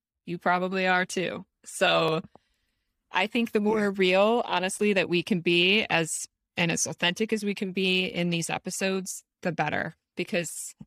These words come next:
Speaker 1: I think you'll all benefit from it.
Speaker 2: Yeah, I agree.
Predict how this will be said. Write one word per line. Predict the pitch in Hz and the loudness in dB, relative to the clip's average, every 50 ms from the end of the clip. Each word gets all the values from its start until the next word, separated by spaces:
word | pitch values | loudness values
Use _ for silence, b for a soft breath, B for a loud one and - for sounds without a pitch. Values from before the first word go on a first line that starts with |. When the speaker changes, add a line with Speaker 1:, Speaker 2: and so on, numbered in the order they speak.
| _ _ _ - | _ _ _ -12
Speaker 1:
I | 190 | -8
think | - - 185 175 - | -4 -2 -2 -2 0
you'll | 170 165 160 | 0 0 0
all | - 110 101 - - - 180 190 - _ _ _ _ _ - | 2 2 2 2 2 0 -2 -4 -8 _ _ _ _ _ -4
benefit | - 156 147 165 - - - - | -2 -2 -2 -2 -4 -6 -8 -10
from | - - - - | -10 -12 -12 -12
it. | - - _ - - _ _ _ _ _ _ _ _ _ - - - _ _ _ _ _ _ _ _ _ _ _ _ _ _ _ _ _ - | -12 -14 _ -20 -20 _ _ _ _ _ _ _ _ _ -20 -20 -20 _ _ _ _ _ _ _ _ _ _ _ _ _ _ _ _ _ 2
Speaker 2:
Yeah, | - 175 185 175 165 156 _ _ _ _ _ _ _ _ _ _ _ _ _ _ - - | 2 4 4 2 0 -4 _ _ _ _ _ _ _ _ _ _ _ _ _ _ -8 -2
I | - 156 | 0 0
agree. | 151 143 156 143 139 135 | 0 0 -2 -6 -8 -8